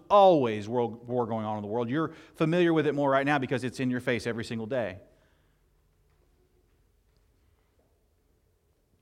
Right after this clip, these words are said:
Christians are persecuted around the world. I think particularly maybe of North Korea right now, but that's not the only place, far from the only,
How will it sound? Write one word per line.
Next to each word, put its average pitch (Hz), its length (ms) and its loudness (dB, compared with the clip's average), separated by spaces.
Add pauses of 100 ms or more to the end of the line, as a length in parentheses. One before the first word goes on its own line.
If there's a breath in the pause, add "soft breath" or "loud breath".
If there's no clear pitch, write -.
(180)
Christians 175 460 0
are 160 60 -4
persecuted 147 600 -4
around 101 300 -4
the 92 60 -12
world. 87 320 -14 (1400)
I - 60 -6
think 131 220 -6
particularly 127 440 -4
maybe 123 260 -2
of 110 140 -6
North 127 260 -4
Korea 139 320 -6
right 107 160 -4
now, 98 140 -10
but 101 100 -12
that's 127 160 -8
not 160 160 -8
the 107 80 -10
only 95 160 -10
place, 92 260 -12
far 151 220 -2
from 147 140 -8
the 101 80 -8
only, 87 180 -12